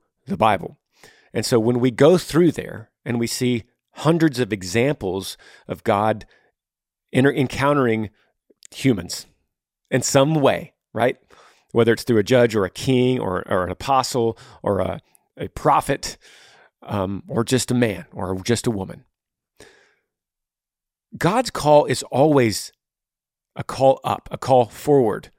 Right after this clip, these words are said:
a call that says, "Stand up. Dress for action like a man.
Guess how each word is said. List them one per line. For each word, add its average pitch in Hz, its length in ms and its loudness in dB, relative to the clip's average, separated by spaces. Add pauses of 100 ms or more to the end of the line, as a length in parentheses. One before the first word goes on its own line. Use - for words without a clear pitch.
(140)
a 127 80 -2
call 151 240 2
that 156 120 2
says, 117 360 2 (100)
"Stand 131 460 2
up. - 220 0 (1800)
Dress 147 260 4
for 147 160 2
action 131 280 2
like 110 180 -2
a 107 40 -2
man. 92 340 -6